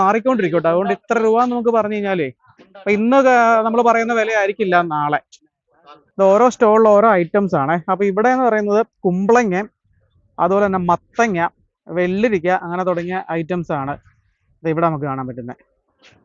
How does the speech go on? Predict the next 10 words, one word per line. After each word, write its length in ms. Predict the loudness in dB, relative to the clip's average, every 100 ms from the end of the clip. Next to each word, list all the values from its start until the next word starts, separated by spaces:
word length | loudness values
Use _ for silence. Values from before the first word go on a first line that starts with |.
| _ _ _ _ -2
അപ്പൊ 120 | 2
നമ്മൾ 160 | 4 4
അവിടുന്ന് 240 | 4 4 2
മുരിങ്ങാക്കോല് 480 | 2 2 2 2 4
പറിക്കുന്ന 320 | 2 2 -2 -4
കണ്ടില്ലായിരുന്നോ? 480 | 0 0 0 -4 -10 -14 -10 -2
അത് 120 | 0 0 -2
ഇവിടെ 180 | 0 0 4
പാക്ക് 220 | 2 2 4
ചെയ്യുവാണേ, 300 | 4 4